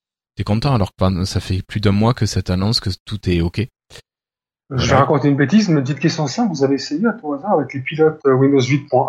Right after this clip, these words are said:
Speaker 2: un ?
Speaker 1: Ah mais ils refusent de t'installer. Tu
Speaker 2: Ah,
Speaker 1: sais, je,
Speaker 2: d'accord.
Speaker 1: je passe par la, la méthode, euh, j'ai,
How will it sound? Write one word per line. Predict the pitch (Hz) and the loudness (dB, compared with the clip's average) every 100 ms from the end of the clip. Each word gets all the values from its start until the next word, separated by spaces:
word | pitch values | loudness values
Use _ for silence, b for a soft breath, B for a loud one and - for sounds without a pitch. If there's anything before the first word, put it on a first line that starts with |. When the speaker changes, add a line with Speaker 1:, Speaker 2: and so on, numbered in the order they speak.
| 143 | 0
Speaker 2:
un ? | 233 - _ _ _ _ | -2 -4 _ _ _ _
Speaker 1:
Ah | 117 | 2
mais | 139 139 | 4 4
ils | 151 | 2
refusent | 131 160 - 196 | 4 2 0 0
de | 156 | 0
t'installer. | 135 147 143 160 143 - _ _ _ - - | 0 -2 0 -2 -2 -6 _ _ _ -20 -2
Tu | |
Speaker 2:
Ah, | 202 | 0
Speaker 1:
sais, | 202 | 2
je, | 196 | 2
Speaker 2:
d'accord. | 120 | 0
Speaker 1:
je | 131 117 | 0 0
passe | 143 202 | 2 -2
par | - 147 | -2 0
la, | 135 120 | 0 0
la | 131 | -2
méthode, | 139 - 170 | -2 -4 -2
euh, | 147 127 123 123 123 | 0 0 0 -2 -4
j'ai, | 123 | -4